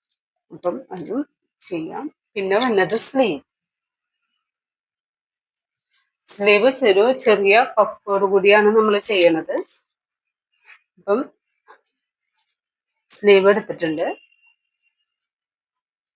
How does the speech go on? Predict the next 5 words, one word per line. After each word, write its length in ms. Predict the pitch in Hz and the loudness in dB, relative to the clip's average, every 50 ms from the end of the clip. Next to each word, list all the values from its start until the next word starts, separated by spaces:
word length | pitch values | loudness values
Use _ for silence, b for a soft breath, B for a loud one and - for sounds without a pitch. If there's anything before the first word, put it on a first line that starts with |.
| _ _ _ _ | _ _ _ _
സ്ലീവ് 420 | - - - 202 196 196 175 190 208 | -20 -6 -2 0 0 2 2 0 0
നമ്മൾ 280 | 226 240 220 185 180 180 202 | 2 2 2 2 4 4 4
രണ്ടര 380 | 220 269 233 208 185 175 170 185 | 6 4 4 4 2 0 2 2
ഇഞ്ച് 380 | 190 196 190 170 - - 202 247 330 - - _ _ | 2 2 0 -2 -6 -6 -4 -4 -4 -6 -8 _ _
മുകളില്, 460 | 202 202 175 185 185 170 170 175 214 | -4 -4 -2 0 2 0 2 2 0